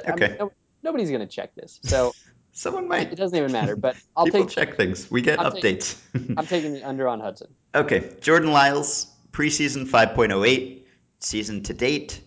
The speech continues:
Speaker 2: three point five two, rest of season projection has not budged much, five point oh four.
Speaker 1: Uh, under.
Speaker 2: Me too.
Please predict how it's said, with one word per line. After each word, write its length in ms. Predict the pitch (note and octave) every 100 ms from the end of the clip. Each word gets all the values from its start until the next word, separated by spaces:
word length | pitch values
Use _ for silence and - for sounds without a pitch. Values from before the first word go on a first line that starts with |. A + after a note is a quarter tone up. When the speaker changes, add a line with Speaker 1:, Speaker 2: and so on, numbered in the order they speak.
| _ _
Speaker 2:
three 220 | - G#2+
point 280 | A2+ - G#2
five 320 | - F#2 F2+
two, 480 | - D3 C#3+ C3+ C3 - _ _
rest 260 | - B2 -
of 100 | A2
season 300 | A#2 G#2 G2
projection 720 | F#2+ F#2+ F#2+ - F#2+ F2+ E2+ - _
has 240 | - F2 F2
not 260 | G#2+ G#2
budged 360 | - G2 F#2 -
much, 300 | F2 F2 -
five 280 | - G2+ G#2
point 200 | G2 F#2
oh 100 | F2
four. 340 | - A#1 - - _ _ _ _ _ _ _ _
Speaker 1:
Uh, 260 | B2 G#2 G2+ -
under. 420 | G3 A#3+ G#2 F#2+ _ _ - _ _
Speaker 2:
Me 100 | -
too. 200 | - -